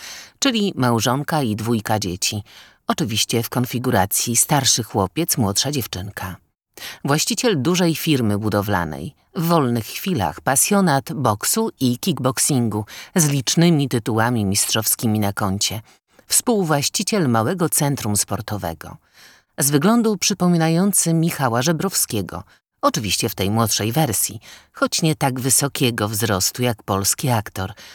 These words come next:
w którym nadal kochają się miliony fanek, w tym również ona.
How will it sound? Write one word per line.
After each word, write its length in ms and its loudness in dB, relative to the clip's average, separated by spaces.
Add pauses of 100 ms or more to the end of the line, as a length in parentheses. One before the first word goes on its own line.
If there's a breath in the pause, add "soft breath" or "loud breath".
(180 loud breath)
w 80 -18
którym 460 0
nadal 380 2
kochają 480 -2
się 180 0
miliony 440 0
fanek, 540 -4 (100)
w 140 -10
tym 180 2
również 500 0
ona. 420 -2